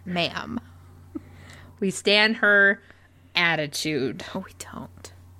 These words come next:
Speaker 1: I don't.
Speaker 2: Megan doesn't.
Speaker 1: You don't speak
Speaker 2: Megan,
Speaker 1: for me. You're
Speaker 2: Megan
Speaker 1: not
Speaker 2: doesn't like
Speaker 1: affiliated
Speaker 2: women.
Speaker 1: with me.
Speaker 2: Megan doesn't like strong, independent women. <laughs>
Speaker 1: That's true.
Speaker 2: <laughs>
Speaker 1: I'm strong and independent enough for us both.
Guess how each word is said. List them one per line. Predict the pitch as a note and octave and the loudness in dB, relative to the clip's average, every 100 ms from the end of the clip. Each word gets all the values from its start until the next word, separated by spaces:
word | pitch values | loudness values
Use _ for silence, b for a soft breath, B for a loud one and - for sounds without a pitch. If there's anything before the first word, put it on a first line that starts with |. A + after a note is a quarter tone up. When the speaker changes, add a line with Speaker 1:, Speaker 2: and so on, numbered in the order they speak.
| b b b b - | b b b b -2
Speaker 1:
I | G3 | -2
don't. | F#3 D#3+ | 0 -4
Speaker 2:
Megan | D#3 D3+ D3+ | -2 -4 -6
doesn't. | D3 | -2
Speaker 1:
You | A3+ | 2
don't | F4 C4+ | 4 2
speak | - - B3 | 0 -2 2
Speaker 2:
Megan, | F3+ F#3+ | 4 4
Speaker 1:
for | E3+ | 2
me. | D#3+ C#3 G#3 - B B B B B B | 0 -4 -6 -10 B B B B B B
You're | A3+ A#3 | 2 6
Speaker 2:
Megan | A4 | 8
Speaker 1:
not | G#4+ F#4 | 8 4
Speaker 2:
doesn't | |
like | - | 4
Speaker 1:
affiliated | D#4+ F4 D4 B3 F3+ | 4 6 6 4 4
Speaker 2:
women. | E3+ F3+ | 2 2
Speaker 1:
with | F#3 | 0
me. | G3 F3 G#3+ B B B | 0 -2 -4 B B B
Speaker 2:
Megan | G3+ G#3+ A3 | 2 4 4
doesn't | G#3 G#3 G3+ | 2 2 2
like | G3 G3 | 2 0
strong, | - G#3 F#3+ F#3+ | 0 2 4 2
independent | F#3 F#3 - G#3 F#3 F#3 | 0 -2 0 0 0 -4
women. | F3 - - G3 A3 - - | -4 -6 -6 -4 -4 -6 -16
<laughs> | - _ | -20 _
Speaker 1:
That's | B3+ D#4+ F4 - - - | 4 4 4 -6 -10 -4
true. | E4+ E4 F#3+ C3 - - - B B B B B | -2 0 0 -4 -10 -18 -20 B B B B B
Speaker 2:
<laughs> | C#4 C#4 B3+ - A#3+ - G#3 | 2 2 -6 -4 -8 -4 2
Speaker 1:
I'm | A#3 C#4 A#3 G3 G3 F#3+ - _ | 6 6 6 0 -6 -10 -12 _
strong | - - G3 F#3 F#3+ | -12 -2 2 2 2
and | F3+ | -4
independent | F3+ F3+ F#3+ F3+ E3+ | -6 -4 -4 -4 -4
enough | F3 E3+ F3 | -4 -4 -4
for | - E3+ | -2 -2
us | E3+ - | -2 -2
both. | G#3 A3 D3+ - - | 0 0 -4 -12 -20